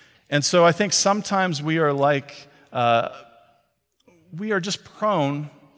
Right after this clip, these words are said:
when we take this model, like the, this sci-, science becomes this forbidden tree, that anytime we don't like something and we say, "Well, why don't you believe this or that?" Pick what science bothers you.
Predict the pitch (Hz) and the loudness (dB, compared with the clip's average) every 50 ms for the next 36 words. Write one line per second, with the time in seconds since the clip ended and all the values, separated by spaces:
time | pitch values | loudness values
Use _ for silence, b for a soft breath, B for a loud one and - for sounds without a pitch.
0 | b b b b b b b - 151 147 156 151 143 - - 175 196 156 - 175 | b b b b b b b -6 -4 -4 -2 -4 -4 -4 -4 -2 -2 -2 -4 -8
1 | - - 147 147 147 143 139 135 127 123 120 - 139 135 131 135 - 135 123 135 | -8 -6 -2 2 2 2 4 2 0 0 -2 -4 -6 -8 -8 -8 -12 -12 -12 -10
2 | 135 127 - - - - - - 143 - 107 - - - 147 147 160 156 139 - | -10 -10 -10 -10 -10 -12 -10 -12 -12 -12 -10 -10 -8 -6 -4 -4 -4 -4 -6 -10
3 | - - 143 - 147 143 131 135 127 - - 143 135 165 156 135 127 - - - | -12 -14 -12 -10 -8 -8 -8 -10 -12 -12 -14 -12 -10 -10 -8 -8 -10 -12 -12 -10
4 | 156 151 131 107 101 104 113 - b b b b b b b b b b b _ | -8 -6 -6 -6 -6 -8 -12 -16 b b b b b b b b b b b _
5 | 156 156 170 202 233 247 190 - - 180 190 196 185 170 160 160 139 127 156 156 | -4 -2 -2 0 -2 -4 -4 -4 -4 -2 -2 -2 -2 -2 -4 -4 -4 -4 -4 -6
6 | 147 - 113 127 143 156 165 160 - - - - 131 110 107 - 113 104 101 101 | -6 -8 -6 -4 -2 -2 -2 -4 -6 -8 -6 -6 -6 -6 -6 -8 -8 -8 -8 -8
7 | 104 113 143 139 - - 131 120 123 123 - - 123 117 117 117 127 135 131 143 | -10 -12 -14 -16 -16 -14 -10 -10 -10 -10 -8 -6 -6 -4 -4 -4 -4 0 2 2
8 | 156 175 185 180 - - 151 135 131 139 139 151 160 139 113 107 101 101 - - | 2 2 0 -4 -6 -8 -8 -8 -8 -8 -6 -6 -6 -6 -4 -6 -6 -6 -8 -10
9 | 104 98 139 151 104 82 - - _ _ _ _ _ - 123 - _ 113 - - | -8 -6 -4 -4 -4 -6 -8 -12 _ _ _ _ _ -18 -18 -16 _ -16 -14 -14
10 | - - 101 101 107 104 - - - - 95 98 101 101 98 95 98 117 151 | -12 -10 -8 -8 -8 -8 -12 -14 -10 -6 -6 -4 -4 -6 -6 -8 -8 -8 -8